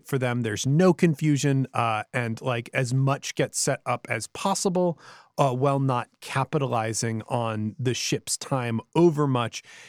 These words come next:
in this setup process. It's, like, one of these things that's top to bottom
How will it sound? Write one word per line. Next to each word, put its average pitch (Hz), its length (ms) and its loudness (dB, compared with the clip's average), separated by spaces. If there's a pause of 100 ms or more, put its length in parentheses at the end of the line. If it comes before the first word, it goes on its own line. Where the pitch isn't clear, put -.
(160)
in 143 220 4
this 123 120 0
setup 110 460 -2
process. - 500 -6
It's, 110 140 -4
like, 123 160 -2
one 165 320 4
of 156 100 2
these 143 220 2
things 123 280 -2
that's 110 180 -6 (280)
top - 340 0
to 180 100 2
bottom 135 420 0